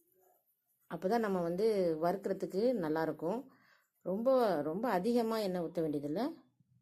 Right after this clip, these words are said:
இவ்வளோ ஊத்துனாதான் உங்களுக்கு இந்த மொறு மொறுண்டு வரும், குழஞ்சு போயிடாம, கிழங்கெல்லாம் குழஞ்சு போயிடாம சூப்பரா இருக்கும். நம்ம அலசி வச்சிருக்கிற அந்த கிழங்கு எல்லாத்தையும் எடுத்து நம்ம இப்ப சேர்த்தாச்சு.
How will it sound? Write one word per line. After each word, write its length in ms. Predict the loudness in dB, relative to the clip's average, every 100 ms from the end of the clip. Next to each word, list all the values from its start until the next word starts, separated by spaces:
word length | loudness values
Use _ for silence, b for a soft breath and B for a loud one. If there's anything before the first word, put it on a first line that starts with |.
| _ _ _ _ _ _ _ _
இவ்வளோ 360 | -8 -2 -2 -2
ஊத்துனாதான் 480 | -4 -2 0 0 2
உங்களுக்கு 460 | 2 2 0 0
இந்த 160 | 2 2
மொறு 380 | 0 0 0 2
மொறுண்டு 380 | 2 2 2 2
வரும், 380 | 4 2 0 0
குழஞ்சு 320 | 2 2 0
போயிடாம, 520 | 0 0 0 -2 -4
கிழங்கெல்லாம் 560 | -2 -2 -2 -2 -4 -2
குழஞ்சு 280 | -2 -2 -4
போயிடாம 460 | -4 -4 -4 -6 -8 B B B 0
சூப்பரா 280 | 2 4 2
இருக்கும். 240 | 2 -2
நம்ம 300 | 0 0 2
அலசி 140 | 2 4
வச்சிருக்கிற 600 | 4 4 2 2 4 4
அந்த 380 | 4 4 2
கிழங்கு 340 | 4 2 4 4
எல்லாத்தையும் 260 | 4 4
எடுத்து 220 | 0 0 -4
நம்ம 140 | -4
இப்ப 160 | -6 -2
சேர்த்தாச்சு. 560 | 0 2 0 2 -2